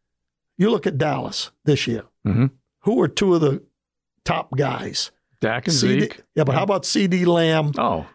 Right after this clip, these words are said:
Speaker 1: and
Speaker 2: yeah.
Speaker 1: Diggs?
Speaker 2: Yeah. Oh, my gosh.
Speaker 1: They took 'em back to back in the
Speaker 2: Diggs
Speaker 1: draft.
Speaker 2: and Micah Parsons. Yeah.
Speaker 1: They
Speaker 2: Yeah.
Speaker 1: took,
Speaker 2: Oh, yeah.
Speaker 1: they took 'em back to back in the draft.
Speaker 2: Yeah.
Speaker 1: The draft is gonna be the key going forward.
Speaker 2: Yeah.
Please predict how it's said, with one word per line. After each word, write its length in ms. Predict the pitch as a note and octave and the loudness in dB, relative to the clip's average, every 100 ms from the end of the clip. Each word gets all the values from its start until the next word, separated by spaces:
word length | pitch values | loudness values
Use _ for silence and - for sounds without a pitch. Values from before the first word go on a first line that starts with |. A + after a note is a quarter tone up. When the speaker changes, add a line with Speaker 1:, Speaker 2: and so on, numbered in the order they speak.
| - | -2
Speaker 1:
and 180 | D#3+ C3+ | 0 2
Speaker 2:
yeah. 60 | |
Speaker 1:
Diggs? 440 | B2+ F3 A2+ - - | 2 2 0 -4 -2
Speaker 2:
Yeah. 200 | C3+ E2 - _ - | -2 -4 -10 _ -4
Oh, 180 | G#3+ | -2
my 160 | G2+ E2 | -2 -4
gosh. 300 | A2 G3 G3 | -2 -2 -2
Speaker 1:
They 80 | A3+ | -2
took 180 | C4 A3 | -2 0
'em 120 | F#3+ | 0
back 240 | A#3 G#3+ | -2 -2
to 80 | F#3+ | -4
back 240 | - - | -2 -2
in 160 | F3+ F#3+ | 0 0
the 60 | F3+ | 0
Speaker 2:
Diggs 80 | G3 | 0
Speaker 1:
draft. 140 | A3+ | 0
Speaker 2:
and 60 | D#3+ | 0
Micah 240 | C#3+ B2 | 0 -2
Parsons. 420 | G#2+ F#2 E2 D2+ - | -2 -4 -4 -8 -4
Yeah. 140 | A#2 | -2
Speaker 1:
They 80 | G2+ | 0
Speaker 2:
Yeah. 60 | E3+ | 0
Speaker 1:
took, 80 | D3+ | 0
Speaker 2:
Oh, 80 | D3 | 0
yeah. 100 | A#2+ | 2
Speaker 1:
they 100 | F#3+ | 0
took 160 | F#3+ B3+ | 0 0
'em 120 | F3 | 0
back 240 | A#3+ A3+ | 0 -2
to 80 | F3+ | -4
back 320 | D#3 - G#3+ | -2 -2 -2
in 100 | G3 | 0
the 80 | F3 | 0
draft. 500 | F3+ B2 - - - | 2 0 0 -4 -8
Speaker 2:
Yeah. 180 | F#2+ - - _ _ - | -8 -10 -16 _ _ -2
Speaker 1:
The 80 | |
draft 560 | B2+ C3+ E3+ B3 A#3+ - | 0 2 2 2 -2 -2
is 160 | E3 C#3 | -2 0
gonna 200 | E3+ D3+ | 0 2
be 160 | D3 | 2
the 100 | C#3 | 2
key 320 | A#2+ - D3+ C#3 | 0 -2 -2 0
going 360 | D3+ C#3 B2+ | 0 2 0
forward. 640 | G#2+ - D3 C#3+ G#2+ - - | -2 0 0 0 -2 -6 -8
Speaker 2:
Yeah. 200 | - | -8